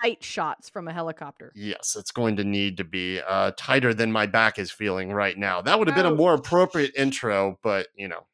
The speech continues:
Speaker 1: It's so
Speaker 2: anyhow,
Speaker 1: cute,
Speaker 2: we
Speaker 1: though.
Speaker 2: appreciate them. We appreciate everything
Speaker 1: Yeah.
Speaker 2: they, they've done for us on this pod and what they do for us in our personal lives and all our friends that they took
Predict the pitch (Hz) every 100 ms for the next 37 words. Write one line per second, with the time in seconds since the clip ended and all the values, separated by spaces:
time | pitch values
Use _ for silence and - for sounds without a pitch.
0 | _ - 113 95 85 85 82 190 170 _
1 | 160 180 165 151 156 139 135 139 131 123
2 | 107 127 117 113 113 110 110 104 101 98
3 | - 98 101 95 - 110 107 - _ _
4 | _ - 113 104 104 92 87 85 - 135
5 | 127 120 107 101 - 90 87 98 - 90
6 | 87 90 82 - 110 107 101 98 98 98
7 | 98 92 92 90 - 110 101 98 98 95
8 | 101